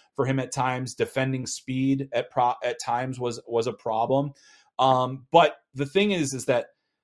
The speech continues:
when the Chicago Dr-, Blackhawks drafted Sam Rinzel, they knew this was a long-term thing.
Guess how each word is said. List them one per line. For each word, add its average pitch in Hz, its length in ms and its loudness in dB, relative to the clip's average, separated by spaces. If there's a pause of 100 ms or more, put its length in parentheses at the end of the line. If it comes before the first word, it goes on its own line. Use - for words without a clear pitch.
(200)
when 165 180 0
the 190 80 -2
Chicago 185 460 2
Dr-, 143 240 -2
Blackhawks 135 460 0
drafted 113 360 -4
Sam 110 220 -8
Rinzel, 104 420 -4
they 123 140 -2
knew 143 480 -2
this 127 220 -4
was 151 100 -4
a 143 80 2
long-term 110 800 -4
thing. 92 360 -16